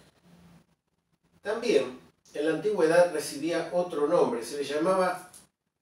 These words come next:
la divina proporción a ese valor. Y es muy llamativo ese nombre. ¿Por qué se le puso, se le conoció en el medioevo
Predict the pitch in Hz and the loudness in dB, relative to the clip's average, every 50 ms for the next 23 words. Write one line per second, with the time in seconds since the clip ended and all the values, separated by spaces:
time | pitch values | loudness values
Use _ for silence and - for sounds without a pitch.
0 | _ _ _ - 151 151 156 151 147 147 143 143 143 185 202 202 185 185 180 - | _ _ _ -8 -4 0 0 2 0 0 -2 -4 -4 -4 -4 -2 0 0 0 0
1 | - 139 123 113 - 117 110 - - - - 147 131 107 - - - - - _ | 0 -4 -6 -6 -6 -6 -8 -8 -10 -8 -6 -4 -4 -4 -4 -6 -12 -18 -20 _
2 | _ _ _ _ _ _ _ _ 113 120 123 123 123 123 - 120 110 107 104 95 | _ _ _ _ _ _ _ _ -4 0 0 0 0 -2 -4 -6 -6 -4 -6 -6
3 | 90 101 104 - - _ _ _ _ _ _ _ _ _ _ _ _ _ _ _ | -8 -12 -14 -18 -20 _ _ _ _ _ _ _ _ _ _ _ _ _ _ _
4 | _ - 185 214 214 208 233 226 220 208 208 185 180 180 175 - 214 208 175 139 | _ -6 -4 -4 -4 -2 -2 -2 0 2 2 2 4 2 0 0 -4 -6 -4 -4
5 | 123 113 - - - 101 101 101 92 87 87 85 - - - - _ _ _ _ | -4 -4 -6 -8 -12 -14 -16 -16 -16 -16 -18 -20 -20 -20 -20 -20 _ _ _ _
6 | _ _ _ _ _ _ _ _ _ _ _ _ _ _ _ _ _ _ _ _ | _ _ _ _ _ _ _ _ _ _ _ _ _ _ _ _ _ _ _ _
7 | _ _ 202 208 208 196 196 240 240 - - 165 147 139 139 139 - 139 143 151 | _ _ -4 -2 -2 -2 -4 -6 -8 -4 -4 -2 0 2 0 0 0 -4 -6 -6
8 | 147 - 151 151 151 147 147 - - - _ _ _ _ _ _ _ _ _ _ | -6 -6 -4 -2 -2 -2 -4 -6 -12 -20 _ _ _ _ _ _ _ _ _ _
9 | - 139 139 139 139 139 135 143 139 139 139 131 - - 165 185 190 185 - - | -6 -4 0 2 2 2 4 4 4 4 4 2 0 -4 -4 -2 -2 -2 -2 -4
10 | - 135 123 123 123 123 120 120 120 120 123 123 123 135 151 180 175 165 147 160 | -8 -10 -6 -4 -2 -2 -2 -2 -4 -4 -6 -2 0 0 0 0 0 -2 -2 -4
11 | 165 165 - - _ | -4 -6 -10 -16 _